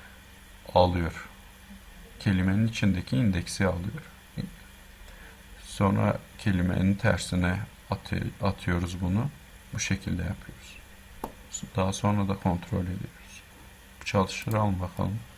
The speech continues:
Kelime yazın. Masa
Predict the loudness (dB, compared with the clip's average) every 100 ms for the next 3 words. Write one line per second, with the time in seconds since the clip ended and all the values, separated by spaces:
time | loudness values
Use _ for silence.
0 | -20 -20 -20 -20 -20 -18 -18 -18 -20 -6
1 | -4 0 0 0 -2 -2 -2 -4 -14 -20
2 | -20 -20 -20 -20 -20 -20 -20 -18 -16 -14
3 | -16 -16 -14 -14 -14 -16 -18 -20 -20 -20
4 | -20 -18 -18 -20 -20 -20 -20 -16 -10 -2
5 | -2 0 0 0